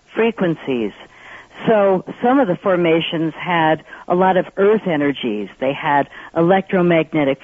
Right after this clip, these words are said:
fields and ion electron avalanche frequencies, and the feeling was very earthy, grounded. Not coincidentally, all crop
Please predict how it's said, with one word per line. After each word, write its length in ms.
fields 600
and 260
ion 360
electron 560
avalanche 680
frequencies, 840
and 260
the 280
feeling 480
was 200
very 340
earthy, 420
grounded. 760
Not 360
coincidentally, 1040
all 260
crop 360